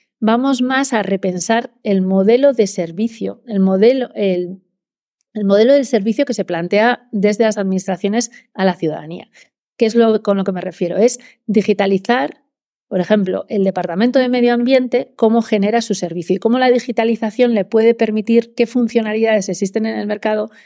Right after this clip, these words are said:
para, eh, pues eso, desarrollar o proveer su servicio de medio ambiente de una manera más eficiente, generando más valor, etcétera, etcétera. Creo que,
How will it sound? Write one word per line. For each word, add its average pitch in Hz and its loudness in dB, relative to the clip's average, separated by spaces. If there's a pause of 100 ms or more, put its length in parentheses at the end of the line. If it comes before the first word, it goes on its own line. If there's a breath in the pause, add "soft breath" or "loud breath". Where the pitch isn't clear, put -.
(160 soft breath)
para, 226 2 (560)
eh, 175 4
pues 170 -2
eso, 185 0
desarrollar 180 0
o 208 -2
proveer 208 0
su 214 -4
servicio 196 0
de 185 -2
medio 214 2
ambiente 214 -2
de 208 -2
una 185 -2
manera 185 -6
más 185 -8
eficiente, 233 -2
generando 190 -6
más 180 -8
valor, 190 0
etcétera, 170 -8
etcétera. - -14 (720 loud breath)
Creo 262 4
que, 247 6